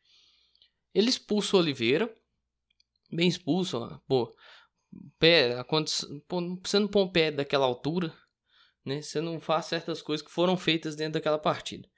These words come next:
Mas assim, por que que não expulsou o Soares? É clara a simulação que o Soares realiza pra tentar ludibriar o árbitro e conseguir um pênalti. Ah,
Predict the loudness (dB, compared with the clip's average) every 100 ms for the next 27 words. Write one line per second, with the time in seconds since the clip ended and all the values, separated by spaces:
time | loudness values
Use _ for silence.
0 | _ _ 4 6 8 8 6 4 -6 _
1 | _ _ _ _ _ _ _ _ _ _
2 | _ _ _ 4 8 8 8 2 2 2
3 | 6 4 6 6 6 4 -8 -12 _ _
4 | _ _ _ _ _ _ _ _ _ _
5 | _ _ _ _ 0 0 4 4 6 6
6 | 6 2 -2 2 4 6 6 6 2 2
7 | 0 -4 _ -6 -2 4 8 8 6 0
8 | 6 10 10 10 4 0 -4 0 4 4
9 | 4 4 4 4 0 -10 _ _ _ 6
10 | 6 6 4 6 8 10 8 6 0 -12
11 | -16 -8 0 0 2 0 4 2 2 -8
12 | -18 _ _ _ _ _ _ 0 6 6